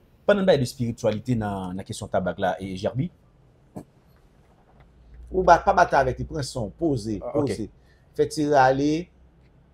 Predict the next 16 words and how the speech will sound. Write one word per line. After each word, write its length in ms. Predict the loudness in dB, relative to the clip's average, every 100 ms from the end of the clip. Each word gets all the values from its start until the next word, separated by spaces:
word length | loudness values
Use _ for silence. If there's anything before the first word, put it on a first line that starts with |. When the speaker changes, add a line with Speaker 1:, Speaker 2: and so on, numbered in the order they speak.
| -14
Speaker 2:
e 60 | -10
pou, 160 | -10 -12 _ _ _ _ _ -20
pou 80 | -16
pouse, 320 | -14 -16 -18 -12
yeah. 240 | -10 -10 -16 _ _ _ -6
Pran 140 | -6
son, 400 | -4 -4 -2 -4 -8 _ _ -20 -20 _ _
pran 140 | -2 -2
son. 320 | -4 -8 -8 -18 _ _ _ _ _ _
Speaker 1:
Ah. 100 | 4
Speaker 2:
Lò, 160 | 10 10 10
lò 160 | 6
kòmanse, 400 | 6 6 4 2 0 -2 2
lò 80 | 4
kòmanse 460 | 4 2 -2 -4
fume, 460 | -6 -4 -2 0 -2